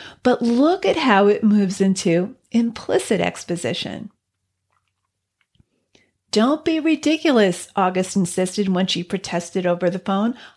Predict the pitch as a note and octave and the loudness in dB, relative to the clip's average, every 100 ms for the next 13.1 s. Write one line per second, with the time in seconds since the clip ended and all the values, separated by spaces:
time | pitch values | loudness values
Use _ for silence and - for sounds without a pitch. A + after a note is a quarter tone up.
0 | - A3 D4 D4 C4+ A3+ - B3 C#4+ A#3+ | -2 2 4 4 4 2 0 2 4 4
1 | F3+ F#3 G#3+ A#3+ A3+ - G#3+ G#3 G#3 G#3 | 4 0 0 0 0 0 0 2 0 0
2 | A3 G3+ A#3+ D4+ - G#3 _ _ _ - | -2 -2 -2 -2 -4 -10 _ _ _ -8
3 | G3+ G#3 G#3+ A3 B3 A#3+ A#3 - F#3+ F#3+ | 0 2 0 0 0 0 0 -2 0 0
4 | G3+ G#3 G#3+ A#3 D4 A#3+ F3+ - - _ | 0 2 2 2 2 0 -2 -6 -10 _
5 | _ _ _ - A#3 - - A#3 - - | _ _ _ -10 -10 -8 -14 -14 -20 -20
6 | - - A#3 A3+ G#3+ G#3+ - A3 A3 G#3+ | -18 -2 2 4 2 -2 -2 4 4 4
7 | G#3 A3+ B3 C4+ - A#3 A3+ C4 C4+ G3+ | 4 4 2 0 -2 0 2 0 0 0
8 | F3 F3 D#3 D#3 A3 - _ - G3 F#3+ | 0 0 -2 -4 -8 -14 _ -6 0 0
9 | - - _ G3 G#3 G#3 G3+ G#3+ A3 A3 | 0 -8 _ -2 0 2 0 2 2 2
10 | G#3+ A3 G#3 G3 F3 D#3+ D#3+ D#3 D#3 - | 4 4 2 -2 -4 -6 -8 -10 -8 -8
11 | - - _ _ _ _ _ _ - - | -10 -14 _ _ _ _ _ _ -20 -20
12 | - - F#3+ F#3+ D4 F#4 - F3+ F3+ G3+ | -20 -6 -2 -2 0 0 0 0 0 -4